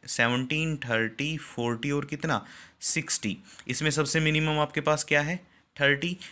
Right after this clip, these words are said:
तो थर्टी वाले पे एलोकेट करेंगे। देखो थर्टी वाले के पास डिमांड है एट की, लेकिन उसके पास सप्लाई नौ की है, तो ये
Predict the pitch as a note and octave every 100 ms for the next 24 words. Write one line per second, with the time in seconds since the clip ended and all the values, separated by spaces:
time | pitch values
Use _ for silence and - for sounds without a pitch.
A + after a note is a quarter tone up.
0 | - B2+ - D3 D3+ F3+ E3 D#3 D3+ D#3
1 | C#3 C3+ C3+ - A#2 C3 C#3+ D#3 D#3 C3+
2 | C3+ E3 D3+ C#3 C3+ C#3 C#3 C#3+ B2+ C3
3 | C3 C3+ D3 - A2 - - G2 - -
4 | - - A2 A#2+ C#3+ C#3+ - D3+ D#3 F3
5 | - _ - B2+ C#3 D3 D3 C3+ B2+ A2
6 | F#2 - - - _ B2+ C#3